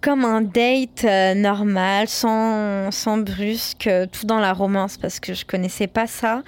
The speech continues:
Du coup, euh, après nos plusieurs verres, euh, elle m'a embrassée.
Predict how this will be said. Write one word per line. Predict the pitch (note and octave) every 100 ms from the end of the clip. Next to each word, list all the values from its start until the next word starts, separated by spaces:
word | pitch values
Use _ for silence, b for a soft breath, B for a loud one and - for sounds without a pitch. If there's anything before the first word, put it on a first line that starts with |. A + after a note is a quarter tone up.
| B B B B B -
Du | -
coup, | - - A#3 A#3
euh, | G3 F#3+ F#3 F#3 -
après | G#3 - C#4+
nos | B3+
plusieurs | A#3 - G#3+ G#3+ G3
verres, | G#3 A#3+ D4 F4 B3+
euh, | F#3 F3+ -
elle | F#3 G#3+
m'a |
embrassée. | A3 G3+ F#3+ -